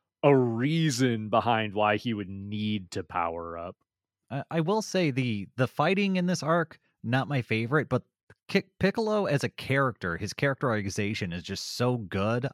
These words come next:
Speaker 2: I think it makes this arc good to watch. I think without Piccolo being as good as he is, I think this would be a pretty dull arc, but they,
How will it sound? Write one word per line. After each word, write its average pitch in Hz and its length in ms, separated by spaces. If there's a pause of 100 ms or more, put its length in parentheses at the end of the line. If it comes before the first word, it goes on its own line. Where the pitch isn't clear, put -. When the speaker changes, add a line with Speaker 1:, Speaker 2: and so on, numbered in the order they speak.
Speaker 2:
I 110 120
think 127 260
it 107 80
makes 101 320
this 107 240
arc 101 320 (120)
good 95 180
to 92 80
watch. 82 420
I 104 80
think 135 300 (500)
without 139 340
Piccolo 143 440
being 120 400
as 104 140
good 110 220
as 104 160
he 98 160
is, 87 220
I 92 140
think 117 180
this - 140
would 107 100
be 101 100
a 92 60
pretty 101 240
dull 90 320
arc, 78 340
but 85 180 (120)
they, 127 160